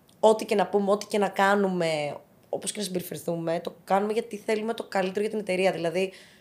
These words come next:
ποτέ δεν έχουμε κάνει doubt μεταξύ μας ότι είτε εγώ είμαι πολύ κάθετη σε κάτι που θέλω, είτε η Άννα, το Αλέξανδρος, είναι για κάποιο άλλο σκοπό πέρα από το ότι για μας εκείνη τη στιγμή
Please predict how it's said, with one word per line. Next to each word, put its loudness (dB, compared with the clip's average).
ποτέ 4
δεν 4
έχουμε 0
κάνει 2
doubt 8
μεταξύ -2
μας 0
ότι -4
είτε 4
εγώ 6
είμαι 2
πολύ 4
κάθετη 2
σε -4
κάτι 0
που -16
θέλω, 4
είτε -2
η 0
Άννα, 0
το -8
Αλέξανδρος, -6
είναι 0
για 2
κάποιο 2
άλλο 2
σκοπό -4
πέρα 10
από 0
το -10
ότι -6
για 0
μας 2
εκείνη -6
τη -10
στιγμή -4